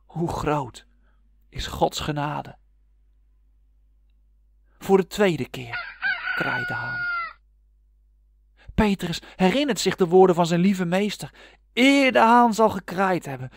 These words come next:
zult gij mij driemaal verloochenen." Hij gaat naar buiten en huilt, overstelpt door groot verdriet. Het hart van Petrus is verscheurd.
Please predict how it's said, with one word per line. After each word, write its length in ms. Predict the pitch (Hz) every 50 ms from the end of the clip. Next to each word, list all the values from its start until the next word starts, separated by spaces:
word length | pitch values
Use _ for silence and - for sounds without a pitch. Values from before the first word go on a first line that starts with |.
| - -
zult 240 | _ - 196 196 185
gij 200 | - - 175 180
mij 180 | 170 151 127 120 117
driemaal 580 | 120 117 165 165 190 196 190 180 185 175 175
verloochenen." 680 | 156 165 156 151 160 160 147 - - 101 110 117 - _ _ _ _ _ _ _ _ _ _ _ _ _ _ _ _ _ _ _ _ _ _ _ _ _ _ _
Hij 180 | _ 156 147
gaat 180 | 127 139 135 117
naar 140 | 120 120 117
buiten 420 | 120 135 143 131 - - 107 - _ _ _ _ _ _ _ _ _ _ _ _ _ _ _ _ _ _ _
en 140 | - 151
huilt, 560 | 143 123 131 139 156 143 120 110 - _ - _ _ _ _ _ _ _ _ _ _ _ _ _ _ _ _
overstelpt 1120 | - - 160 147 143 151 - - - - _ _ _ - 170 143 127 113 - - - - _ _ _ _ _ _
door 140 | - 135 120
groot 400 | - - 156 151 151 151 147 -
verdriet. 540 | - 131 120 139 139 131 113 - _ _ _ _ _ _ _ _ _ _ _ _ _ _ _ _ _ _ _ _ _ _ _ _ _ _ _ _ _
Het 160 | - 165 160
hart 200 | - 147 160 -
van 200 | - 165 143 123
Petrus 460 | - - 147 151 147 - 123 127 - -
is 160 | 127 - -
verscheurd. 800 | - 127 120 - - - - 110 - 147 139 - - - -